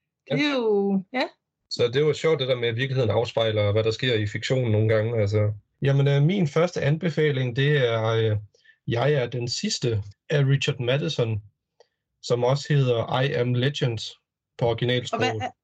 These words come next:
Speaker 1: og det er hvad? Det er en bog?
Speaker 2: Det er en bog, ja.
Speaker 1: For der er jo også en film, der hedder I Am Legend, ikke?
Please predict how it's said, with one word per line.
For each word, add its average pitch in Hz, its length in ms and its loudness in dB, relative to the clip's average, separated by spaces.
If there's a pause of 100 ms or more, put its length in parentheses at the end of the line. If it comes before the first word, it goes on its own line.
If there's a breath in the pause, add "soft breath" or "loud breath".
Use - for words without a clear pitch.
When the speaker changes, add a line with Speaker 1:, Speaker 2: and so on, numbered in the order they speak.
(680)
Speaker 1:
og 226 140 -2
det 269 180 0
er 226 320 0
hvad? 214 440 -2
Det 254 140 0
er 247 40 2
en 233 140 -2
bog? 226 280 -4 (120)
Speaker 2:
Det 180 80 0
er 202 40 0
en 196 60 0
bog, 143 220 0
ja. 104 140 -4 (920)
Speaker 1:
For 240 100 -4
der 214 80 -2
er 208 80 -2
jo 208 60 -4
også 254 220 0
en 269 80 -2
film, 262 200 -4
der 254 100 -2
hedder 220 300 -2
I 208 40 -2
Am 214 100 -4
Legend, 208 440 -2
ikke? 302 120 -6